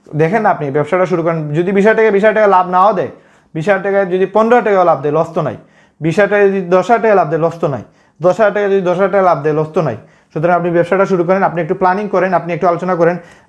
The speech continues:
ভিডিও দীর্ঘ হয়ে যাচ্ছে, নইলে আমি একবারে হিসাব সহকারে আপনাকে দেখাই দিতাম। হান্ড্রেড পার্সেন্ট এটা প্রফিটেবল বিজনেস। চাইলে আপনি করতে পারবেন। আপনি একটু লিংক নেন, খোঁজখবর নেন, আপনার আত্মীয়স্বজন যারা আছে তাদের সাথে আলাপ করেন, গাঁও গ্রামের মাঝ-, মাঝে যারা, আহ, কৃষিবাদ করে, যারা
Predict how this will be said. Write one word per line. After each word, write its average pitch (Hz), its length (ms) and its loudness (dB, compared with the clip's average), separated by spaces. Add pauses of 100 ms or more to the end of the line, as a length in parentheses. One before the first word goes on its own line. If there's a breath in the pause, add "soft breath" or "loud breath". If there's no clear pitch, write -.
ভিডিও 170 240 2 (140)
দীর্ঘ 196 220 0
হয়ে 202 120 4
যাচ্ছে, 156 160 -4
নইলে 165 200 0
আমি 175 140 0
একবারে 180 200 -2
হিসাব 180 340 0 (100)
সহকারে 196 400 2
আপনাকে 151 320 -4
দেখাই 135 180 -2
দিতাম। 113 320 -8
হান্ড্রেড 180 340 -2
পার্সেন্ট 233 340 -2 (440 soft breath)
এটা 156 180 0
প্রফিটেবল 175 500 0
বিজনেস। 160 300 -2 (480 soft breath)
চাইলে 180 320 2 (600)
আপনি 156 260 -4
করতে 156 260 -2 (140)
পারবেন। 139 280 -2
আপনি 127 180 -8
একটু 151 160 -6 (200)
লিংক 165 180 -2 (160)
নেন, 196 160 0 (180)
খোঁজখবর 185 500 0
নেন, 165 340 -6
আপনার 165 240 0
আত্মীয়স্বজন 170 460 -2
যারা 165 180 4
আছে 160 200 -2
তাদের 165 240 -6
সাথে 160 180 -2
আলাপ 160 220 2
করেন, 180 260 -4
গাঁও 151 160 2
গ্রামের 156 380 0
মাঝ-, 170 160 -2 (240)
মাঝে 147 140 0
যারা, 147 220 2
আহ, - 560 -10
কৃষিবাদ 175 460 0
করে, 151 220 -2
যারা 151 200 0